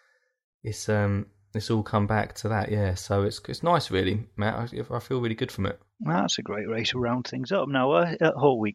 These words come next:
Speaker 2: Podcast, we always finish by asking people, uh, it might be in a little island near Japan, what plant would you take to a desert island if you were stranded out there? Is there any particular plant that you'd, uh,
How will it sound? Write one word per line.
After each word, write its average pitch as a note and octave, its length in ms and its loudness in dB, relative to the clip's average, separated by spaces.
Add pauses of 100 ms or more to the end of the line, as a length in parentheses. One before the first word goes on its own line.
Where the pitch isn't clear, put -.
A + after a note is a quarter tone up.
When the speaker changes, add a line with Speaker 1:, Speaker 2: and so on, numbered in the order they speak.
Speaker 2:
Podcast, - 520 -4
we G#2+ 100 2
always G#2 220 0
finish G2+ 400 -2
by G2 180 0
asking G2 380 -2
people, G2+ 480 -2
uh, C3 80 4
it C3+ 100 0
might D3 180 4
be B2+ 80 4
in A#2 80 6
a A2 60 -2
little A2+ 160 2
island A2 320 2
near A2+ 140 2
Japan, A#2+ 480 0 (720)
what G#3 320 4 (200)
plant C#3+ 300 4
would - 160 -4
you G#2+ 80 -4
take C3+ 420 2
to G#2+ 140 -2
a F#2+ 40 -4
desert A2 280 0
island A2 360 2
if G2 120 -10
you A2+ 100 -2
were G#2 100 0
stranded G#2+ 680 0
out G#2 220 2
there? F#2 240 -4
Is G2 100 -6
there C#3+ 100 -2
any D3+ 80 -4
particular D3 400 -4
plant - 280 -4
that B2+ 120 -4
you'd, C3+ 320 -6
uh, B2+ 220 2